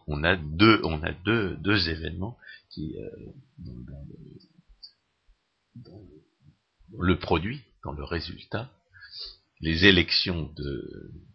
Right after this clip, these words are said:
les, voilà, non, non, en réalité, trois événements. Trois événements dont le, le résultat peut décider du sort des États-Unis. Les élections de, de Caroline du Sud,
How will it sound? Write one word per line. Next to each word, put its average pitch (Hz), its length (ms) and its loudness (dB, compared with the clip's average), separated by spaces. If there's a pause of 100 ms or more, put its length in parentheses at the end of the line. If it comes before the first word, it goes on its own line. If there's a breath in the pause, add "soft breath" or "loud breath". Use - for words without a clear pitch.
(520)
les, 82 200 -2 (500)
voilà, 87 240 -4
non, 78 120 -4 (140)
non, 87 100 -2
en 78 40 -2
réalité, 78 360 -4
trois 90 280 -4
événements. 78 240 -8 (280 loud breath)
Trois 110 280 2
événements 90 480 -4 (240 loud breath)
dont 80 160 -4
le, - 180 -4
le 73 200 -8 (240)
résultat 92 480 4
peut 127 240 6
décider 104 500 2
du 87 160 -6
sort 85 300 2
des 82 240 -4
États-Unis. 90 600 -4 (220 loud breath)
Les 104 240 6
élections 98 480 4
de, 80 140 -8
de 82 500 -8
Caroline 87 400 2
du 80 140 -8
Sud, - 340 -8